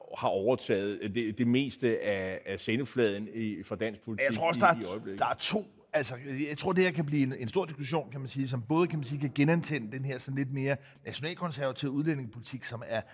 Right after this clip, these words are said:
Speaker 2: visnet lidt bort i de senere år. Men jeg tror også, det er noget, der kan afføde to typer af kritik, særligt for venstrefløjen og ikke mindst for fagbevægelsen. Fagbevægelsen vil meget slå på, at det her, det kan føre til noget løntrykkeri,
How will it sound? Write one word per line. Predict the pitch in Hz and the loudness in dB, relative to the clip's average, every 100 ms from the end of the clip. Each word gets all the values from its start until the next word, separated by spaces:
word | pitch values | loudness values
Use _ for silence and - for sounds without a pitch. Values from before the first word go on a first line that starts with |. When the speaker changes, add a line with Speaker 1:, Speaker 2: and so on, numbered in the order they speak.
| - 117 117 | -16 -8 -2
Speaker 2:
visnet | 139 - 127 | 0 0 0
lidt | 151 151 | 2 2
bort | 147 175 | 2 2
i | 175 | 0
de | |
senere | 127 151 165 | -2 -2 0
år. | 135 117 - - - | -2 -4 -10 -20 -8
Men | 127 | -4
jeg | 135 | -2
tror | 131 147 | -2 -2
også, | 175 | 2
det | 190 | 4
er | |
noget, | 151 170 | 6 4
der | |
kan | 185 160 - | 2 -2 0
afføde | 120 151 - 170 139 - - _ | 0 0 0 0 -2 -6 -18 _
to | - 208 156 | -2 -2 -2
typer | - 170 170 | -4 0 2
af | 151 | 0
kritik, | 139 - 151 | -4 -6 -2
særligt | 156 147 165 | 2 2 2
for | 160 | 4
venstrefløjen | 139 135 151 147 127 | 4 4 -2 -2 -2
og | 123 | -4
ikke | 131 | -4
mindst | 147 120 | -8 -8
for | 139 | -8
fagbevægelsen. | 120 107 123 113 92 - 92 - _ | -2 0 2 0 -2 -8 -16 -18 _
Fagbevægelsen | - 196 220 185 127 143 | 4 6 6 4 2 -2
vil | 131 | -2
meget | 110 156 | 0 0
slå | - 135 | 2 0
på, | 127 139 | 0 -4
at | 123 | -2
det | 151 | -2
her, | 151 143 | 0 0
det | - 135 | -4 -4
kan | 151 | -4
føre | 139 147 | 0 -2
til | 147 139 | -2 -4
noget | 120 107 - _ | -4 -4 -8 _
løntrykkeri, | 101 123 185 - 180 160 135 127 | 0 4 4 2 -2 0 2 0